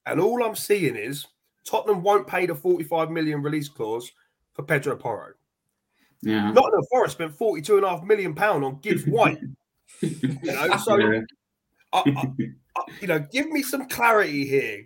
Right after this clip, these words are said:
Speaker 1: You know, make, I don't know if you agree with me or you don't
Speaker 2: <laughs>
Speaker 1: agree with me. So I'm gonna come to you, Harry, first.
Speaker 2: Yeah.
Speaker 1: First question, are you ENIC in or ENIC out?
Speaker 2: ENIC out. Yeah,
Speaker 1: ENIC
Speaker 2: simple.
Speaker 1: out. Tell me everything I've just said.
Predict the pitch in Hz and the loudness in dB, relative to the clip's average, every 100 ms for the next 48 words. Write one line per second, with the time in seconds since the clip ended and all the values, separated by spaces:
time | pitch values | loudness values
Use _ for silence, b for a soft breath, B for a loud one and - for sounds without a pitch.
0 | 143 165 151 196 240 240 _ - - - | -8 -4 -2 0 0 -2 _ -16 -14 -8
1 | 180 247 262 233 220 220 180 202 262 254 | -4 -2 0 -2 -2 -2 0 0 0 -2
2 | 226 247 262 254 175 165 165 170 147 202 | 0 0 0 -2 0 0 -2 -4 0 2
3 | 202 202 - 120 107 107 107 95 90 - | 2 -2 -4 -6 -8 -10 -12 -12 -14 -6
4 | 156 190 202 247 240 233 220 196 190 151 | -4 -2 -2 -4 -6 -6 -2 0 -2 -2
5 | 135 117 151 - _ _ _ _ - 143 | -4 -4 -6 -10 _ _ _ _ 2 2
6 | 135 - 240 240 - 131 - 165 - 185 | 2 -2 0 0 -4 -8 -8 -8 -6 -6
7 | 190 214 226 175 180 208 175 160 147 123 | -6 -6 -6 0 2 4 2 -2 -4 -2
8 | 185 - _ _ _ _ _ _ _ - | -2 -6 _ _ _ _ _ _ _ 4
9 | 160 127 117 104 104 107 - - 104 101 | 6 8 8 8 8 6 -4 -4 0 2
10 | 101 104 104 104 104 101 - _ b b | 2 4 6 6 4 2 -8 _ b b
11 | b b _ _ _ - - 226 226 214 | b b _ _ _ -6 0 2 2 -2
12 | 175 _ _ 143 139 - 175 214 214 208 | -10 _ _ -20 -12 -2 -2 2 4 4
13 | 190 185 185 - - 110 - | 2 -2 -6 -4 -4 -6 -8